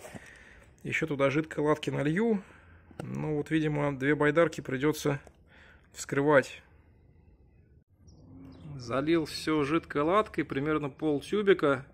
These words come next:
Размазал палочкой по всей длине.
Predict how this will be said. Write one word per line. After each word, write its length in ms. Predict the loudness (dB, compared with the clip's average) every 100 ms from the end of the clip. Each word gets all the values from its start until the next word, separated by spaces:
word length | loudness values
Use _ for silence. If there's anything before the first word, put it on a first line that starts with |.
| -20 -20 -20 -20 -20 -20 -20 -16
Размазал 600 | -8 -6 -4 -2 -2 -2
палочкой 600 | -2 2 2 2 -4 -8 -12
по 100 | -14
всей 220 | -10 -6 -6
длине. 480 | -6 -6 -2 -4